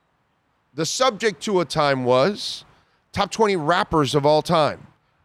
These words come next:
or top ten or top five. And somebody had 'em, I guess, in the top ten or top five, and there's no way Doctor Dre belongs there at all. His accomplishments as a rapper,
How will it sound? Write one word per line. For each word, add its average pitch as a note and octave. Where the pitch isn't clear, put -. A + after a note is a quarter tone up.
or C3
top D3+
ten F#3
or G#2
top C#3
five. C3
And C#3
somebody F3
had D3
'em, D3+
I C3+
guess, D3
in C#3
the C3
top C3+
ten D3
or C3+
top C3+
five, C#3+
and A#2
there's D3
no E3+
way D3
Doctor C3
Dre C3
belongs A2+
there F#2+
at D3+
all. G#3+
His E3
accomplishments F3
as F#3+
a F#3
rapper, E3+